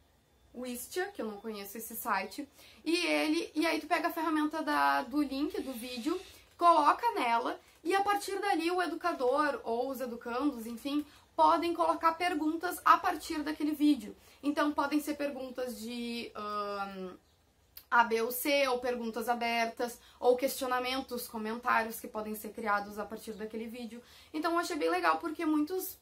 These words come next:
professores já utilizam vídeos nas suas salas de aula e pode ser feita, então,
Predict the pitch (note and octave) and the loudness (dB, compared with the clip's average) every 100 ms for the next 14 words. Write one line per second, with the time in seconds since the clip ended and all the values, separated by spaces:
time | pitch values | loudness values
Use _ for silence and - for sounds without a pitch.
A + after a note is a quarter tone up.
0 | _ - D#4 D#4+ D4+ D4+ D4+ C#4+ F4+ F4+ | _ -6 -6 -4 -2 -2 2 2 2 0
1 | D4 C#4 D4 C4 B3+ A#3 A#3+ A#3 A#3+ G#3+ | 0 0 -2 -2 -6 -8 -8 -8 -8 -8
2 | A#3 G3 G3+ F#3+ A3 C4 B3+ A3 - - | -6 -8 -8 -2 4 4 2 -6 -16 -10
3 | - D4+ D#4 D4 D4 E4+ E4 D#4 D4+ E4+ | -2 0 4 2 2 -4 -4 -2 0 0
4 | D#4 D4 D#4 | -2 0 -2